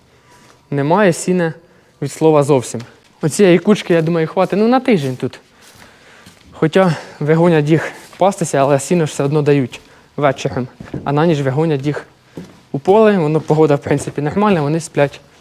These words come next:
там. Так що бачите, яка проблемка. А знаєте, чому нема сіна? Та то, що йдуть дощі. Кожен день, шеф каже. Помаленьку, ну, йдуть, йдуть, йдуть. І оце тільки буде він сьогодні косить, перший укіс, уявляєте? А так не косив взагалі.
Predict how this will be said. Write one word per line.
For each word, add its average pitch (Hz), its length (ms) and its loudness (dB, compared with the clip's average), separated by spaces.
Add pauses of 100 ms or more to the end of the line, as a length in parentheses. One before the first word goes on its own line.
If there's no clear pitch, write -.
(460)
там. 117 240 0 (840)
Так - 140 -6
що 143 100 0
бачите, 170 340 -2
яка 143 200 -2
проблемка. 139 540 0 (120)
А 147 160 0
знаєте, 220 320 2
чому 226 240 4
нема 214 200 4
сіна? 202 300 2 (340)
Та 151 120 0
то, 220 240 2
що 196 160 0
йдуть 151 340 2
дощі. 143 500 -2
Кожен 170 340 0
день, 143 200 0
шеф 123 200 -8
каже. 123 280 -8 (320)
Помаленьку, 196 580 2
ну, 175 120 2
йдуть, 165 340 2
йдуть, 160 240 -2
йдуть. 143 260 -4 (300)
І 151 60 2
оце 196 160 2
тільки 175 340 0 (540)
буде 175 280 2
він 170 140 2
сьогодні 170 280 2
косить, 208 380 2
перший 185 400 0
укіс, 190 460 0
уявляєте? 147 640 2 (460)
А 131 120 -2
так 196 240 0
не 185 120 4
косив 185 420 2
взагалі. 165 300 0